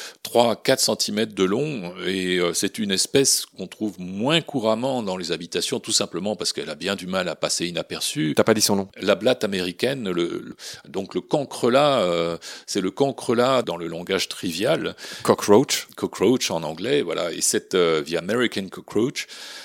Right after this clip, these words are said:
Speaker 1: cette blatte, euh, est beaucoup plus grosse, elle a besoin de, de chaleur, elle a besoin de nourriture, donc, euh, qu'elle aura bien du mal à trouver dans un appartement, euh, normalement tenu. Donc cette blatte, en fait, on la trouve surtout, euh,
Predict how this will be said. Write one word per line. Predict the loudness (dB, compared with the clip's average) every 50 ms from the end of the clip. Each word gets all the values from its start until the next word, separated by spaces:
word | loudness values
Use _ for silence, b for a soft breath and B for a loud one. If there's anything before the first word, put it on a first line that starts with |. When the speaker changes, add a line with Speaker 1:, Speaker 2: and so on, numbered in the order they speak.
| B B
Speaker 1:
cette | -2 2 2 2 2 4
blatte, | 6 8 8 8 8 6 4
euh, | 4 6 4 4 2
est | 0
beaucoup | -2 -4 -4 -2 -4 -4
plus | -2 0 0
grosse, | 2 4 8 8 8 8 8 6 4
elle | 4 2
a | 2
besoin | 2 0 -2 -2 -2 -2 -2 -2 -2
de, | -2 -4 -4 -6 _
de | -12 -10 -8
chaleur, | -6 -4 2 4 4 4 4 4 4 4 2 2 2 0 -2
elle | -2
a | -4
besoin | -4 -6 -8 -8 -6 -4 -4 -4 -4 -4 -6 -6
de | -6 -6 -6
nourriture, | -2 0 2 2 2 0 0 0 2 2 4 4 2 0 B B B B B -14
donc, | -14 -10 -8 -8
euh, | -8 -8 -12 -16 _ -18 -14 -6
qu'elle | -2 0 0
aura | 2 2 0 0
bien | 2 0 0 0
du | 0 0 0
mal | 2 2 4 4
à | 2
trouver | 2 -2 -8 -8 -4 -2 -2 -2
dans | -2 -4 -8 -8
un | -10 -12
appartement, | -14 -14 -14 -14 -14 -10 -10 -8 -8 -6 -4 -4 -4 -4 -4 -4
euh, | -4 -6 -8 B B B B B B -6
normalement | -4 -2 0 0 0 0 2 0 0 0
tenu. | 0 0 0 0 0 0 -2 -2 -2
Donc | -2 -2 0
cette | 2 2 2 2 0
blatte, | 0 0 0 0 0
en | -2 -2 -2
fait, | -2 -2 -4 -4 -4
on | -6 -4 -2
la | 0 0 -2
trouve | -2 -4 -6 -6 -4
surtout, | -6 -8 -4 -2 -2 -2 -2 -2 0 0 2 4 6 6 6
euh, | 4